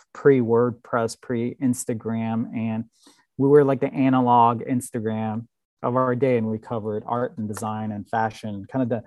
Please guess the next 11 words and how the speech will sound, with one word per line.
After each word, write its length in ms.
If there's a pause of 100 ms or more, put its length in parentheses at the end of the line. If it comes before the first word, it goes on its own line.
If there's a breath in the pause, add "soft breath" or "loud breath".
(200 soft breath)
the 80
merging 400
of 80
all 180
these 160
different 320
creative, 560 (640)
uh, 360
fields. 680 (140)
And, 340
um, 380